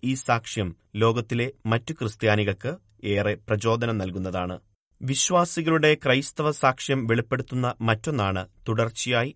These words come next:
അർപ്പിക്കുന്ന കുരിശിന്റെ വഴി പ്രാർത്ഥനകൾ. കാലാവസ്ഥയുടെ കാഠിന്യവും ഭീതിയും ഭക്ഷണ ദൗർലഭ്യതയുമെല്ലാം നിരവധി ബുദ്ധിമുട്ടുകൾ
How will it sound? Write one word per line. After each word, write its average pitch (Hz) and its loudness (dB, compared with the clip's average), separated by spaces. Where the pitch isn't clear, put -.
അർപ്പിക്കുന്ന 110 -4
കുരിശിന്റെ 131 -4
വഴി 107 -2
പ്രാർത്ഥനകൾ. 95 -4
കാലാവസ്ഥയുടെ 110 2
കാഠിന്യവും 107 0
ഭീതിയും 107 -2
ഭക്ഷണ 143 0
ദൗർലഭ്യതയുമെല്ലാം 123 2
നിരവധി 123 2
ബുദ്ധിമുട്ടുകൾ 113 -2